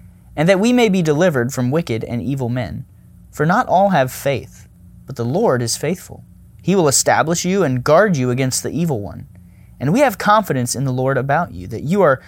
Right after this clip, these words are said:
doing and will do the things that we command. May the Lord direct your hearts to the love of God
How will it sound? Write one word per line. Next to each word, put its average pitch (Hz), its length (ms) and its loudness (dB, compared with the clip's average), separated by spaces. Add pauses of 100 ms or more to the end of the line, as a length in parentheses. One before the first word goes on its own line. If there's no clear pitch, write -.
(640)
doing 165 520 0 (160)
and 175 320 0
will 233 220 2
do 120 360 -6 (200)
the 135 100 -4
things 190 340 0
that 120 100 0
we 120 100 -2
command. 127 540 -8 (640)
May 160 120 2
the 175 140 2
Lord 190 240 4
direct 196 400 0
your 196 80 -2
hearts 135 400 -4
to - 140 -10
the 135 120 0
love 135 220 0
of 220 140 -4
God 113 340 -4